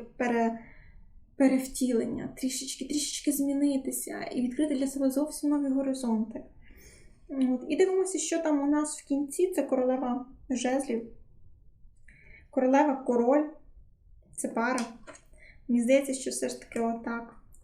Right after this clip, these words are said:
Це саме воно. Між ними стабільність, між ними радість, між ними політ. Це як пара, я бачу це як пару.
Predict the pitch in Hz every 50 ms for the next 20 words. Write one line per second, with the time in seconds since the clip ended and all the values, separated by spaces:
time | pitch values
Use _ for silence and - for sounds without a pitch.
0 | - - - - - - - - - - - - 277 - - 262 247 233 226 226
1 | 220 233 226 220 226 240 269 330 339 - - - - - - - - - - -
2 | - - - - - - - - - - - - - - 247 240 240 254 254 240
3 | 247 240 - - 240 214 214 226 226 302 311 294 294 - - - 285 220 226 -
4 | - 240 226 226 226 220 220 226 - - - - - - - - - - - -
5 | 240 240 262 294 - 294 294 - - 226 226 226 - 233 226 220 220 220 220 220
6 | 220 - - - 233 226 214 226 247 294 302 311 - - - - - 269 285 330
7 | - - - - 320 339 381 370 339 262 233 226 214 226 269 294 - - - -
8 | 277 269 269 - - - - 277 277 262 240 220 -